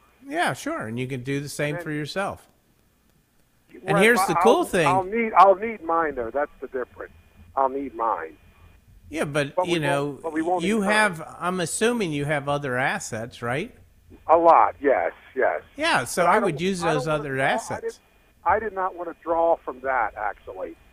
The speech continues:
Speaker 1: Yeah, but you see, if you draw from those for just two years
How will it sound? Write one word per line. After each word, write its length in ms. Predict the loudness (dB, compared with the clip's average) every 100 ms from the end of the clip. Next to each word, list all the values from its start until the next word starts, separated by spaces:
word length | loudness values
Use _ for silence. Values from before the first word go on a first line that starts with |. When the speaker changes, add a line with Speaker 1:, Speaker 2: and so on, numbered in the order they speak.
| -20 _ _ -20 _ _ -10
Speaker 1:
Yeah, 100 | -4
but 180 | -4 -2
you 80 | -4
see, 440 | -2 -2 -2 -8 -16
if 340 | -12 -12 -2
you 220 | 2 2
draw 320 | 0 0 2 0
from 280 | -2 -4
those 300 | 0 0 0
for 180 | -2 -8
just 420 | -4 -4 -4 -8
two 260 | -8 -4 -2
years 680 | 0 0 0 0 -4 -12